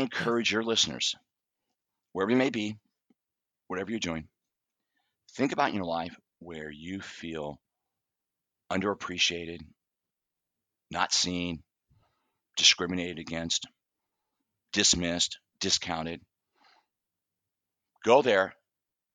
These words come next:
Speaker 2: and keep walking, 'cause you're gonna find a lot of information that's gonna set you free.
Speaker 1: Perfect. Anyone that's listening,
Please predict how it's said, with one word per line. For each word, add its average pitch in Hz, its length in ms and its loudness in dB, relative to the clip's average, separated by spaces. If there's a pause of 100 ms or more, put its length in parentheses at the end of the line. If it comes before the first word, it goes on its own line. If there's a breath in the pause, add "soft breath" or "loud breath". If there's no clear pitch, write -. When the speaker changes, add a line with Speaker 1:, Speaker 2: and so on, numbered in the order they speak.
(420)
Speaker 2:
and - 100 -14
keep - 180 -8
walking, 71 380 -2 (1160 soft breath)
'cause - 180 0
you're 85 80 0
gonna 85 120 0
find 82 260 -4
a 65 60 -12
lot 85 680 2
of - 120 -10
information 78 680 -4 (320)
that's 78 180 -6
gonna 71 140 -12
set - 260 -2
you - 60 -16
free. - 300 -12 (1700)
Speaker 1:
Perfect. - 800 -2 (1040 soft breath)
Anyone 208 540 8
that's - 340 0 (100)
listening, 208 840 4